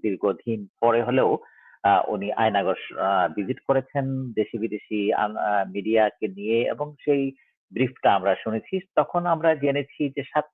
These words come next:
থেকে আটশো আয়নাঘর আছে সারা বাংলাদেশে। কিন্তু আজকে আপনারা দেখেছেন গুম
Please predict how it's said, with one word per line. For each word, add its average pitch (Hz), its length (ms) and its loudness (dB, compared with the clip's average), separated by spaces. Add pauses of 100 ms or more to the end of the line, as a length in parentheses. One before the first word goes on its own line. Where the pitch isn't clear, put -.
থেকে 139 300 2 (160)
আটশো - 360 0
আয়নাঘর 92 460 2 (1200)
আছে 131 360 2
সারা 98 180 4
বাংলাদেশে। 80 540 -2 (560)
কিন্তু 160 460 8 (120)
আজকে 190 640 4
আপনারা 131 300 4
দেখেছেন 123 460 2 (1080)
গুম 156 300 4